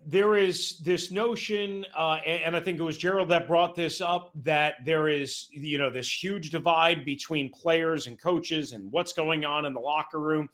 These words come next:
And listen, I can't tell you that there isn't a lot of frustration. Of course there is. Um, and I'm sure the players are not happy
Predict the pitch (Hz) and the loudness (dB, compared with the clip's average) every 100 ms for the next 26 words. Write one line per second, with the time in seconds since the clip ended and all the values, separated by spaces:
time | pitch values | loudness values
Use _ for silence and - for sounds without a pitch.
0 | _ _ _ _ _ _ _ _ - 185 | _ _ _ _ _ _ _ _ -2 2
1 | 208 196 190 156 202 208 202 202 - - | 4 4 2 4 4 2 -2 -4 -4 -2
2 | 185 190 196 202 170 151 156 156 156 139 | 0 2 0 2 2 2 0 2 2 2
3 | 147 131 151 151 - 160 - - 151 170 | -2 2 2 2 2 0 0 -2 -2 -2
4 | - 208 185 160 - - 202 - - 101 | -2 -4 -6 -8 -8 0 0 0 -4 -8
5 | 82 62 - - - _ _ - 139 135 | -10 -12 -14 -14 -20 _ _ 0 6 6
6 | 131 127 - _ 160 170 208 - 220 208 | 6 0 -10 _ 2 4 4 4 6 6
7 | 185 190 180 160 151 147 151 156 - 143 | 6 6 8 6 2 2 2 0 -2 2
8 | 156 165 196 208 220 | 2 2 -2 -4 -6